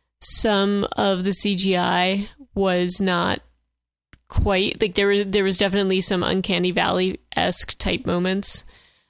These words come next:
where, um, you know, and maybe this is because apes do look somewhat human,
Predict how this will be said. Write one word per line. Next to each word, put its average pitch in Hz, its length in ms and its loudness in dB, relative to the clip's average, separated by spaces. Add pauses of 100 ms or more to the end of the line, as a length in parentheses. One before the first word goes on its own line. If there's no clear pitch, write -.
(120)
where, 175 540 0 (100)
um, - 500 -2 (1000)
you 220 120 -2
know, 196 200 0
and 220 160 0
maybe 220 200 2
this 208 200 0
is 190 100 -2
because 185 600 0 (340)
apes 196 340 -2
do 185 200 -4
look 190 260 -4
somewhat 185 360 -2
human, 196 540 -2